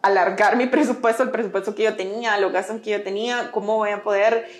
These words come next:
balancearlo ya, ya que estoy desbalanceada?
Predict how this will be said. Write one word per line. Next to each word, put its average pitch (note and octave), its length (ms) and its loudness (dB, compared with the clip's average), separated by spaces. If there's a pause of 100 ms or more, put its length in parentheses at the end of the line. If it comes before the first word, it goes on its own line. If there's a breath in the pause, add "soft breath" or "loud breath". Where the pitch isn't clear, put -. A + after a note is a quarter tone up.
(140 loud breath)
balancearlo G3 1160 2
ya, F#3 760 2
ya F#3+ 200 -2
que F#3+ 80 -2
estoy G#3 280 2
desbalanceada? G3+ 840 2